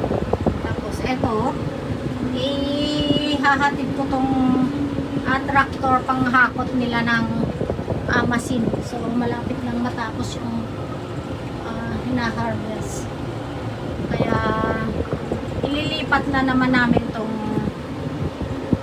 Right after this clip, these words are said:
um, masin doon sa isang bukid namin.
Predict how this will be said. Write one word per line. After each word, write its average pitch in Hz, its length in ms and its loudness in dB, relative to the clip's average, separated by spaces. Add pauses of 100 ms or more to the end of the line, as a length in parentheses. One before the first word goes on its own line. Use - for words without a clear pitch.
(680)
um, 240 320 2 (580)
masin 247 460 4 (880)
doon 247 240 6
sa 254 240 4 (480)
isang - 480 2 (320)
bukid 214 480 -2
namin. 202 320 -4